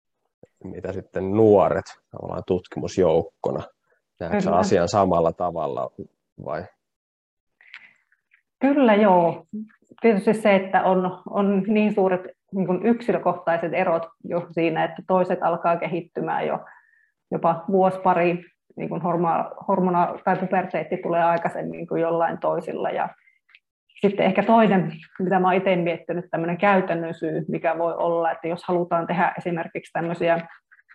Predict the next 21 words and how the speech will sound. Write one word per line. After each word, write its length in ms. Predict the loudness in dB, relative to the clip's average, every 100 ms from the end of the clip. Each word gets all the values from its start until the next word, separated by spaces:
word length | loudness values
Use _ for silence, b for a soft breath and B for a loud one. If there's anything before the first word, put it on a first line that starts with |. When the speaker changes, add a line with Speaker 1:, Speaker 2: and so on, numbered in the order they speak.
| b b _ _ 0
Speaker 2:
interventiotutkimuksia, 1600 | 2 2 2 2 4 4 2 0 0 0 -2 -4 -6 -6 -2 -2
eli 180 | 0 0
vaikka 380 | -2 -2 -4 -2
liikuntaharjoittelututkimusta, 1700 | 0 0 2 2 4 2 0 -4 -10 -10 -12 -12 -12 -10 -12 -8 -10 -10 _ _ b b _
niin, 340 | -6 -4 -4
niin 360 | -2 -4 -6 -10 _ _
ihan 240 | -4 -2
käytännön 400 | 2 2 4 2
syystä 300 | 2 0 0
niitä 260 | -4 -2 -2
voi 180 | 0 0
olla 180 | 0 -4
helpompi 500 | -2 -4 -4 -8 -8
toteuttaa 580 | -8 -6 -6 -2 0
lapsilla 420 | 2 0 -6 -6 -4
tai 260 | 0 2
aikuisilla 640 | 2 2 -4 -8 -8 -8 -6
kuin 160 | -2 -2
sitten 460 | -4 -8 -6 -6 -10 _ _
murrosikäisillä 800 | -2 -2 -2 -8 -4 -4 -2 -6
nuorilla. 500 | -4 -4 -4 -6 -8